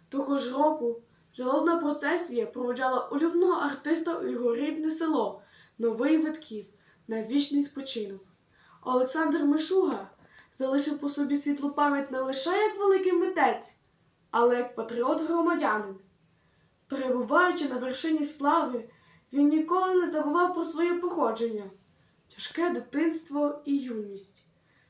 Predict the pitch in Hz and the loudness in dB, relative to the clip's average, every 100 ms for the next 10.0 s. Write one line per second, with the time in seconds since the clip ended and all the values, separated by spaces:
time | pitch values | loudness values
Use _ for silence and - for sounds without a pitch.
0 | _ - 330 339 330 339 339 302 349 330 | _ -4 2 4 4 2 2 2 2 0
1 | 330 330 349 - 330 330 349 339 330 339 | 0 0 0 0 0 0 2 0 2 0
2 | 349 392 403 277 208 196 - _ _ _ | 2 2 0 -2 -8 -12 -16 _ _ _
3 | _ 220 294 349 381 370 254 226 220 214 | _ -2 0 2 0 0 -2 -2 -4 -10
4 | - _ _ _ _ _ _ _ _ - | -14 _ _ _ _ _ _ _ _ -8
5 | 262 285 269 - - 349 330 311 269 277 | 2 4 4 -4 2 4 4 2 -2 -4
6 | - 359 330 262 - 202 196 _ _ _ | 0 0 2 0 -4 -14 -16 _ _ _
7 | _ _ 226 254 254 254 - 330 370 285 | _ _ -4 -2 -2 -4 0 4 4 4
8 | 285 247 247 277 302 269 262 240 262 294 | 0 0 -2 2 2 2 -4 -8 -6 -4
9 | - 285 311 302 320 262 220 - 208 196 | -4 -6 -2 0 0 0 -2 -4 -14 -16